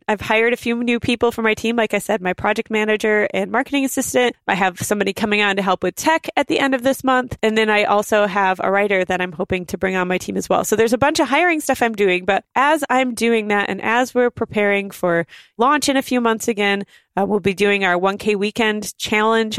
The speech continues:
on June third and opening our cart on June tenth. Feels like that's just around the corner. But during all of this, like, my main goal for growing the podcast and for any extra time that I have is to really be reaching out and trying to continue fostering those relationships,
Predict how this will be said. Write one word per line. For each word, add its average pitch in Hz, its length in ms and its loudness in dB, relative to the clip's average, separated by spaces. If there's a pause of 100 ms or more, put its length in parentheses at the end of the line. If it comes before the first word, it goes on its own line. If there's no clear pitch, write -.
on 185 260 -2
June 185 340 -4
third 240 520 2
and 190 160 -4
opening 196 360 -2
our 180 100 0
cart 220 340 -2
on 190 160 -4
June 175 240 -4
tenth. 330 300 0 (380)
Feels 196 200 2
like 202 140 2
that's 196 220 0
just 196 180 0
around 180 220 2
the 180 80 -2
corner. 240 420 0 (400)
But 214 220 2
during 254 320 2
all 226 200 4
of 214 60 0
this, 220 220 0 (320)
like, - 140 -2
my 208 160 2
main 247 320 2
goal 208 180 4
for 208 140 -4
growing 190 260 0
the 180 80 -6
podcast 262 720 -2 (140)
and 185 340 2
for - 160 0
any 226 420 0
extra 208 300 -2
time 202 220 0
that 196 100 0
I 190 100 2
have 190 480 0
is 202 260 0
to - 120 -4
really 202 260 2
be 202 160 -2
reaching 190 480 -2
out 202 360 0 (180)
and 190 400 2 (100)
trying 220 340 0
to 208 180 -4 (180)
continue 254 480 0
fostering 208 480 0
those 190 180 -2
relationships, 208 760 0